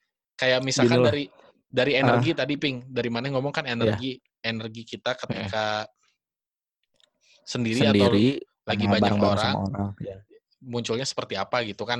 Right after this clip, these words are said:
Speaker 1: misalkan
Speaker 2: Mm-mm.
Speaker 1: dari sisi sebelah situ ya.
Speaker 2: Iya.
Speaker 1: Ya kadang-kadang pas sendiri jadi lebih produktif gitu,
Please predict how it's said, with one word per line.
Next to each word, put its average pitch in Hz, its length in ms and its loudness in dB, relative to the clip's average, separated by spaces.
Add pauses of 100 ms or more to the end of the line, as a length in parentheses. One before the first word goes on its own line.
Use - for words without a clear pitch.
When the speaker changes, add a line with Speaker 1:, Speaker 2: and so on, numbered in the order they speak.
Speaker 1:
misalkan 117 400 -8
Speaker 2:
Mm-mm. 117 80 -4
Speaker 1:
dari 117 160 -6
sisi - 320 -12
sebelah 107 240 -12
situ - 320 -18
ya. 92 60 -14 (720)
Speaker 2:
Iya. 104 160 -2 (480)
Speaker 1:
Ya 120 160 -18
kadang-kadang 160 480 -8
pas 190 80 -6
sendiri 175 560 -8
jadi 139 400 -8
lebih 131 160 -8
produktif 151 640 -12
gitu, 101 240 -20